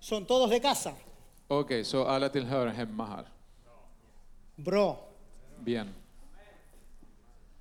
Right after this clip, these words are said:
Speaker 1: Entonces ustedes saben lo que tenemos que hacer juntos.
Speaker 2: Då vet ni vad vi måste göra tillsammans.
Speaker 1: Decirle al Señor,
Speaker 2: Säga till Herren,
Speaker 1: desde hoy,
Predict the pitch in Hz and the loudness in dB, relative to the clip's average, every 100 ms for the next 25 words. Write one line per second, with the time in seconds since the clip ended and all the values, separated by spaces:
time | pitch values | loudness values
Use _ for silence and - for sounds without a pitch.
0 | - - - - - - - 190 170 254 | -20 -20 -20 -20 -20 -20 -12 -8 2 4
1 | 262 277 254 240 - 254 240 - 254 269 | 4 2 0 0 4 6 4 2 0 2
2 | 247 226 226 254 247 254 - 240 - 240 | 2 2 2 4 4 0 2 0 2 0
3 | 202 - 247 214 - 147 - - - 117 | -2 -6 -4 -4 -6 -10 -12 -18 -14 2
4 | 139 131 156 156 151 147 139 135 139 131 | 4 6 6 4 2 2 2 4 2 0
5 | 127 - 131 120 117 110 107 - 104 101 | -4 0 2 4 4 2 -4 -6 -6 -8
6 | - - - - - - - - - - | -10 -12 -14 -20 -20 -20 -20 -20 -20 -20
7 | - - - - - - - - - - | -18 -16 -18 -20 -20 -20 -20 -20 -20 -20
8 | - - - - - - - - - 170 | -20 -20 -20 -20 -20 -20 -20 -20 -8 -6
9 | - 233 220 208 208 196 214 220 226 - | 0 0 2 0 -2 0 2 2 0 -6
10 | - 120 117 127 117 110 104 95 - - | -2 0 0 -2 -4 -4 -4 -8 -14 -20
11 | - - - - - - - 180 190 208 | -20 -20 -20 -20 -20 -14 -2 0 4 2
12 | 185 | 2